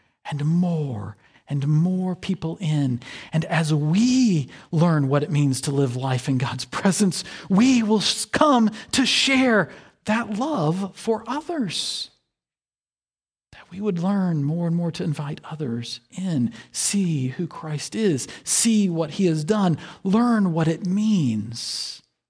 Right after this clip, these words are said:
to stir one another up towards love and good works,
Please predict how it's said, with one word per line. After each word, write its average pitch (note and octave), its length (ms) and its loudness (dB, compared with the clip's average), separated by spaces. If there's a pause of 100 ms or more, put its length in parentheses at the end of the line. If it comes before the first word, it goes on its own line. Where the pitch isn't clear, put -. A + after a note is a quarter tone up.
(1200)
to - 60 -10
stir F3+ 360 -2
one D#3 220 0
another C#3 320 0
up C#3 220 -6
towards C3 340 -6
love D#3 440 -6
and F#3+ 160 -4
good C#3 160 -4
works, - 880 -14